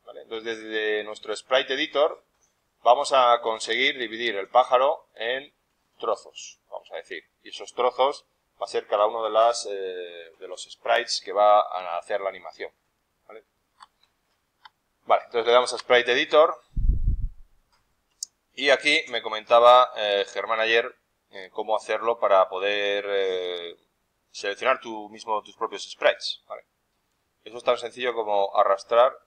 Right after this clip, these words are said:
y ir creando tú las zonas, ¿vale?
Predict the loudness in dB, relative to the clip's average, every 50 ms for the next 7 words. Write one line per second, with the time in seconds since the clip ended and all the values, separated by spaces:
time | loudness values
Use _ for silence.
0 | _ _ _ -8 -6 -6 -6 -8 _ _ _ _ _ _ _ _ _ _ _ _
1 | _ _ _ _ -14 -14 -14 -14 _ _ -14 -4 0 0 0 0 0 -4 -6 -6
2 | -8 -10 -16 -16 -16 _ _ _ _ _ -8 -8 -8 -8 -6 -8 -8 -8 -8 -10
3 | -20 -20 -20 -20 -20 _ _ _ _ _ _ _ _ _ _ _ _ _ _ _
4 | _ _ _ -20 -20